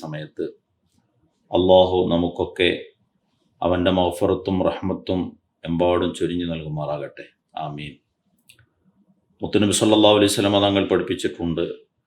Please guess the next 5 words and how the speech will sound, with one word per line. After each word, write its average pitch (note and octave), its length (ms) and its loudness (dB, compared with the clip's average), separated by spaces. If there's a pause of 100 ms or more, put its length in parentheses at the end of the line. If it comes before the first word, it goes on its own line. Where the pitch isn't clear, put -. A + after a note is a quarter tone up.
(1000)
സ്വർഗം G2 420 4 (100)
കാത്തിരിക്കുന്ന G2+ 720 4 (880)
പ്രത്യേകമായ G2+ 720 4 (140)
സംഘങ്ങളിൽ E2+ 540 0 (1400)
ഒരു G2 200 6